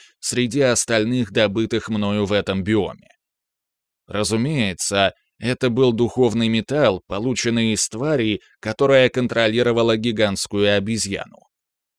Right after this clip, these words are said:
«Ну, что же интересного ты собой представляешь?» Подумал я,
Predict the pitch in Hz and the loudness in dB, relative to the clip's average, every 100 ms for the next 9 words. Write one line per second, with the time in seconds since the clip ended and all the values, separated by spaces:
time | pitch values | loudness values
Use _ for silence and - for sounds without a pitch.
0 | _ _ _ _ _ - 87 87 98 131 | _ _ _ _ _ -18 -12 -6 -2 -2
1 | 131 95 - - - 110 127 131 139 123 | -2 -4 -12 -12 -8 -4 -4 -2 -2 0
2 | 160 170 98 - 90 85 101 90 104 98 | 0 0 0 -4 -6 -6 -6 -4 -2 -2
3 | 92 98 95 - 117 110 85 - - - | -4 -6 -8 -4 -2 -2 -4 -8 -10 -10
4 | _ _ _ _ - 82 90 160 151 95 | _ _ _ _ -10 -8 -2 0 0 -2
5 | 92 92 87 80 | -2 -2 -2 -4